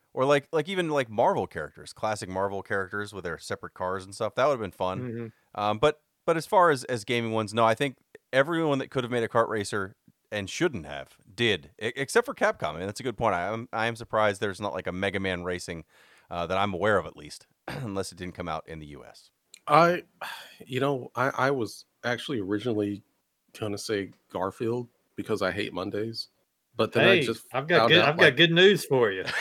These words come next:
Speaker 3: Yeah, I
Speaker 2: <laughs>
Speaker 3: just, just found out that there's a Garfield kart racer that's fairly new.
Speaker 2: Yeah,
Speaker 3: Like,
Speaker 2: yeah.
Speaker 3: not,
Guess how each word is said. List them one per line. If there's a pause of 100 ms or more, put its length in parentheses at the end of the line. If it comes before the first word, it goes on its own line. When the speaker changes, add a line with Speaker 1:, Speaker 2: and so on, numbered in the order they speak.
(180)
Speaker 3:
Yeah,
I
Speaker 2:
<laughs>
Speaker 3:
just, (1080)
just
found
out
that
there's
a
Garfield
kart
racer
that's (160)
fairly
new. (1600)
Speaker 2:
Yeah,
Speaker 3:
Like, (100)
Speaker 2:
yeah.
Speaker 3:
not,